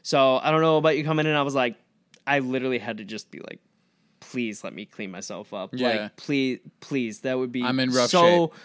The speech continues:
Speaker 1: so great." And I remember, um, she tried, she, like, said something about some Jesus stuff,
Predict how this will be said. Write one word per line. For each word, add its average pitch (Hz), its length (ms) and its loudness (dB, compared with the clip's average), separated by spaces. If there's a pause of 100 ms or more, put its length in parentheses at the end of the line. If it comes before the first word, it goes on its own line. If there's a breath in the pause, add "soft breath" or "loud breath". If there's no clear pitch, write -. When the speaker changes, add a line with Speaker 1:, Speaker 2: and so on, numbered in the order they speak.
(140 loud breath)
Speaker 1:
so 202 420 4
great." 120 480 -2 (540 loud breath)
And 143 560 4
I 160 80 4
remember, 170 800 4 (100)
um, 127 800 2 (960)
she - 160 2
tried, 165 320 4
she, 170 600 0
like, 143 180 0
said 185 160 0
something 214 360 2
about 180 260 4
some 180 120 2
Jesus 139 380 0
stuff, 127 540 0